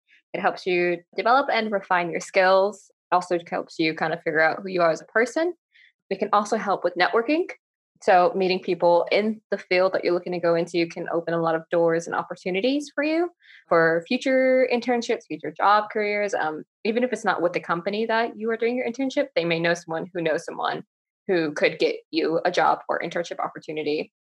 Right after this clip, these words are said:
with another company. So networking is also really important with internships. And overall, it just helps your confidence. If you do several internships, you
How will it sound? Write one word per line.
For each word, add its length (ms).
with 140
another 280
company. 480
So 140
networking 360
is 80
also 220
really 220
important 420
with 280
internships. 640
And 120
overall, 300
it 40
just 140
helps 200
your 120
confidence. 640
If 160
you 160
do 440
several 340
internships, 840
you 540